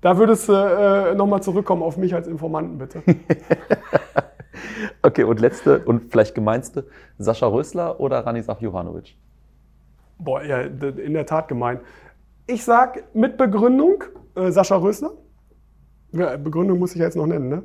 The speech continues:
Speaker 2: Mhm.
Speaker 1: Weil Jovanovic im Spiel gegen Hertha nicht quer gespielt hat.
Speaker 2: <laughs> Und das stimmt. Das wär's drei eins, drei eins
Speaker 1: So.
Speaker 2: gewesen, ne?
Speaker 1: Das,
Speaker 2: Ja.
Speaker 1: das ist doch jetzt eine ganz smarte Begründung,
Speaker 2: Äh,
Speaker 1: ne?
Speaker 2: ganz hervorragend.
Speaker 1: Nein, also fußballerisch,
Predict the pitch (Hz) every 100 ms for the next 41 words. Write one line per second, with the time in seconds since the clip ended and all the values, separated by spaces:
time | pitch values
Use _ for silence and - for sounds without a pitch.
0 | - 120 127 - _ _ _ _ - 139
1 | 185 254 285 302 285 - - 202 190 226
2 | 240 226 226 - 208 202 - 233 214 208
3 | 208 208 190 185 165 175 143 - 135 143
4 | - _ - - - _ - _ _ _
5 | 143 131 143 - 104 92 - - 107 113
6 | - - 127 127 156 - _ _ _ _
7 | - 131 147 127 98 90 101 151 - -
8 | 175 175 - - 160 196 175 170 170 147
9 | 196 214 - 147 143 147 135 131 139 135
10 | 131 131 123 131 135 113 120 95 90 92
11 | 139 147 156 147 147 175 175 160 147 143
12 | 135